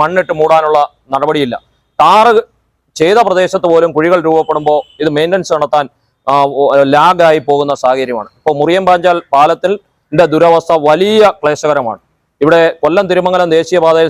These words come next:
സമാന്തര പാതയില്ലാത്ത ഒരു പാതയാണ്. ആ പാതയിൽ ഇത്രയും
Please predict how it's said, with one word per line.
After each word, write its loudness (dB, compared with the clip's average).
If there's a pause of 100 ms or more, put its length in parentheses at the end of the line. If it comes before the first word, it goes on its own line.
സമാന്തര 0 (100)
പാതയില്ലാത്ത 0 (140)
ഒരു 0
പാതയാണ്. -2 (340)
ആ 2 (180)
പാതയിൽ 2
ഇത്രയും -2